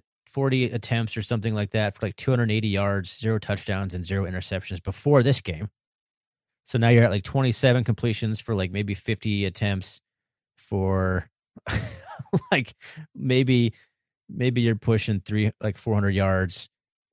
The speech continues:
and you still don't have any touchdowns or interceptions.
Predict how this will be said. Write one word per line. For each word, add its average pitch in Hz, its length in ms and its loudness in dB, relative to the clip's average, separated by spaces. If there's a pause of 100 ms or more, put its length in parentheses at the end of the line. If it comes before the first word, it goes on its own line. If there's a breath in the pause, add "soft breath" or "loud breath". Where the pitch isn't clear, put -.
(120)
and 95 280 -2
you 90 80 -4
still - 280 -2
don't - 160 -2
have 98 140 0
any 90 260 -2
touchdowns 76 640 -6 (140)
or 117 100 -2
interceptions. - 680 -8